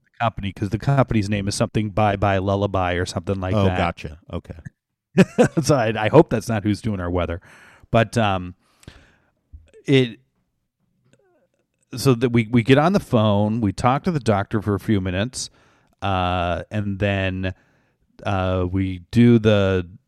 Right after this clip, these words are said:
Speaker 1: blood pressure, then we do the heartbeat, then we talk for another few minutes. Um, and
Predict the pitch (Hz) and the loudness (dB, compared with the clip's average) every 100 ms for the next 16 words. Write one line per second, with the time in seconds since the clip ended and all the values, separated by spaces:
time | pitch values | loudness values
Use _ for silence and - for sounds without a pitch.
0 | _ 143 151 135 156 143 - 151 147 147 | _ 0 0 2 2 2 2 2 4 2
1 | 135 120 104 95 98 80 - 147 - - | 2 2 2 0 -2 -4 0 0 0 -4
2 | 123 131 127 - 110 107 - 113 104 113 | -4 -2 -4 -4 -2 0 2 0 2 0
3 | 107 101 95 - 101 95 90 80 - - | 2 0 -2 -2 -2 -2 -4 -10 -14 -20
4 | - _ _ _ _ - 104 95 95 92 | -20 _ _ _ _ -2 0 2 2 0
5 | 90 87 _ _ _ _ _ _ _ _ | -4 -12 _ _ _ _ _ _ _ _
6 | _ _ _ _ _ - 147 143 139 135 | _ _ _ _ _ 2 6 6 4 -2